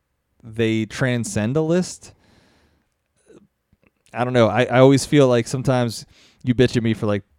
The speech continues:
putting certain movies on the list, but I'm like, man, the, the point of the list for me is to, to tell people, like, "Hey, there's these movies out here. You know, you're gonna know about some of these,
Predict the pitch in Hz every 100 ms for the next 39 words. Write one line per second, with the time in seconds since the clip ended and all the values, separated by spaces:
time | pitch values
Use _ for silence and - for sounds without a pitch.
0 | - 143 120 - 113 110 107 104 101 98
1 | 92 87 113 131 - 95 90 92 107 131
2 | 127 127 - 110 - 196 165 127 127 -
3 | 101 139 214 104 - 87 - - - 147
4 | 175 - 98 95 90 90 139 113 110 110
5 | 101 95 110 98 92 90 95 87 87 _
6 | _ _ _ - 117 110 131 139 139 110
7 | 107 135 101 92 90 87 - _ _ _
8 | _ - 127 117 98 90 87 87 -